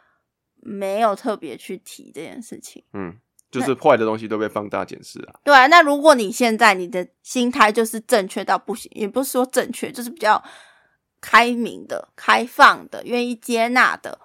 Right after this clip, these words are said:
Speaker 1: 我相信你到了六十岁、七十岁，你还是一样可以维持这样很愉悦的心情，
Speaker 2: 嗯，
Speaker 1: 来面对你当时的样貌。
Speaker 2: 嗯。没错。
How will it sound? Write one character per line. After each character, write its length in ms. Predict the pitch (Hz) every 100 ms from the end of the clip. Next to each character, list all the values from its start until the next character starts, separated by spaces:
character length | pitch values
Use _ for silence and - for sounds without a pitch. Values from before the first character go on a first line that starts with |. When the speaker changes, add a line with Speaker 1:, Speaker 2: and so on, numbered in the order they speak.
| -
Speaker 1:
我 120 | 220
相 300 | 220 302 330
信 180 | 330 294
你 120 | 208
到 240 | 247 240
了 100 | 226
六 260 | 202 233 240
十 200 | 220 208
岁、 180 | 190 220
七 240 | - 220
十 120 | 196
岁， 120 | 190 208
你 120 | 196
还 260 | - 196
是 160 | 247 240
一 60 | 214
样 140 | 220
可 140 | 214
以 60 | 202
维 200 | 165 143
持 220 | - 175
这 100 | -
样 160 | 175 165 - _ _ _ _
很 180 | - 185
愉 260 | 165 196 214
悦 180 | 233
的 80 | 196
心 340 | - - 190 190
情， 300 | - - -
Speaker 2:
嗯， 220 | 113 110
Speaker 1:
来 140 | 107 202
面 340 | 247 269 226
对 200 | 202 226
你 280 | 196 110 - _ _ _ -
当 260 | 202 220
时 220 | 220 -
的 140 | 165 151
样 220 | 170 90 -
貌。 140 | 87 - -
Speaker 2:
嗯。 80 | 101
没 60 |
错。 320 | 98 92 -